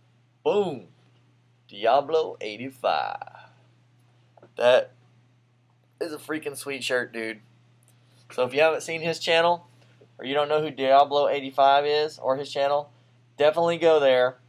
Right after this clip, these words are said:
Uh, he is a completely badass, awesome haunter. So go check him out. Um, and so right after this, I worked on some fencing and got all my fencing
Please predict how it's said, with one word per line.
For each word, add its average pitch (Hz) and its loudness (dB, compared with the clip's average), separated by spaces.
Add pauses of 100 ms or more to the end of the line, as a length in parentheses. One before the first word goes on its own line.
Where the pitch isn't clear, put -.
(380)
Uh, 120 0
he 143 -6
is 135 -4
a 113 0
completely 139 -8
badass, 127 2 (100)
awesome 123 0
haunter. 104 -8
So 104 -4 (540)
go 120 -2
check 131 -2
him 127 -4
out. 135 2 (1120)
Um, 147 6 (880)
and 139 0
so 151 -6
right 160 8
after 160 2
this, 202 -2 (200)
I - 0
worked 160 2
on 160 2
some 147 -14
fencing 180 -4 (340)
and 131 -4
got 135 0
all 160 4
my 160 2
fencing 139 -6